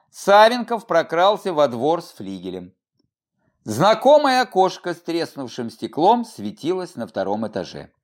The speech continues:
Бежал из ссылки, кругом темно. «Нигде не светит мне родное окно». Бывший агитатор Союза борьбы за освобождение рабочего класса проглотил слезы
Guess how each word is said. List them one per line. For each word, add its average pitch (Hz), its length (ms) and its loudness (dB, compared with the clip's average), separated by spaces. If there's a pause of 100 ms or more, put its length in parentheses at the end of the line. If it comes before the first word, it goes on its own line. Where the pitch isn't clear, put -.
(800)
Бежал 208 580 4
из 269 140 -2
ссылки, 170 580 -2 (180)
кругом 143 460 0
темно. 101 600 -8 (320)
«Нигде 190 680 0
не 240 160 2
светит 247 600 0
мне 139 300 0
родное 131 640 2
окно». 131 680 -6 (840)
Бывший 190 640 2
агитатор 170 800 2
Союза 151 500 -4
борьбы 139 420 0
за 120 160 -2
освобождение 117 800 -4
рабочего 104 540 -2
класса 107 440 0
проглотил 101 640 -4
слезы 214 600 0